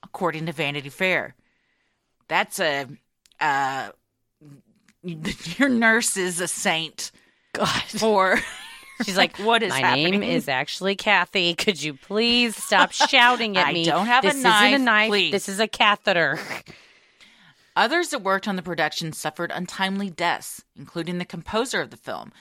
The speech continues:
Speaker 1: Christoph Komeda, who died after an accidental fall off a rocky cliff left him in a coma. Eerily, this was the same method the witches used to kill Rosemary's suspicious friend in the book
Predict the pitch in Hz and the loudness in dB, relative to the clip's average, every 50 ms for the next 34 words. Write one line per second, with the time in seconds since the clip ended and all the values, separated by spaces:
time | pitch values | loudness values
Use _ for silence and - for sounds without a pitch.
0 | - _ _ _ _ - - 214 - - - 277 269 269 269 - - 214 196 175 | -20 _ _ _ _ -8 -8 -6 -6 -4 -2 0 0 0 -2 -6 -8 -6 -6 -4
1 | 170 170 180 180 117 - - _ _ _ _ _ _ _ _ - 143 135 165 156 | -4 -4 -4 -4 -6 -8 -10 _ _ _ _ _ _ _ _ -16 -6 -2 0 0
2 | 196 240 240 226 202 - - 202 180 165 - - 165 208 - - - 247 247 240 | 0 2 0 -2 -2 -2 -4 -6 -6 -6 -4 -4 -4 -4 -4 -8 -10 -6 -6 -4
3 | 240 233 226 - - 214 202 180 151 151 - - 147 - 170 151 139 135 131 139 | -4 -4 -6 -6 -4 0 2 2 2 2 0 -4 -8 -8 -10 -8 -4 -4 -4 -6
4 | - - 135 _ _ - 254 220 147 156 - - - - _ - 147 143 139 - | -6 -12 -18 _ _ -6 -4 -4 -4 -4 -8 -14 -20 -20 _ -8 -6 -6 -6 -6
5 | - 147 147 143 143 147 - - 202 214 220 180 - - - _ _ _ _ _ | -10 -10 -8 -8 -8 -10 -10 -6 -6 -4 -4 -4 -6 -8 -10 _ _ _ _ _
6 | _ _ _ _ _ _ _ _ _ - - 233 277 302 262 190 147 107 - - | _ _ _ _ _ _ _ _ _ -14 -10 -8 -4 -2 -2 -2 -4 -8 -12 -16
7 | 131 _ - 131 131 - - 170 170 - 214 208 - - - 233 240 247 247 226 | -20 _ -20 -16 -14 -12 -12 -12 -10 -10 -10 -10 -10 -6 -6 -4 -2 -2 0 0
8 | 214 240 254 254 - 160 156 151 175 165 - 233 240 - - 240 180 - - 104 | 0 0 0 -2 -4 -6 -4 -6 -10 -8 -8 -8 -6 -6 -6 -6 -6 -10 -10 -12
9 | 101 120 139 - - - 165 - - 180 170 170 139 143 139 143 143 - 165 143 | -12 -12 -12 -14 -14 -14 -14 -12 -8 -8 -8 -6 -6 -8 -8 -8 -8 -10 -12 -12
10 | 135 139 147 147 - - 143 - - - - 135 - - 147 - - - - 220 | -12 -10 -12 -12 -12 -14 -14 -16 -16 -16 -12 -10 -10 -8 -8 -10 -12 -10 -6 -4
11 | 233 190 143 139 139 147 147 147 123 - - 240 196 107 147 _ | -4 -4 -4 -6 -8 -10 -12 -12 -12 -6 -4 -2 -2 -2 -4 _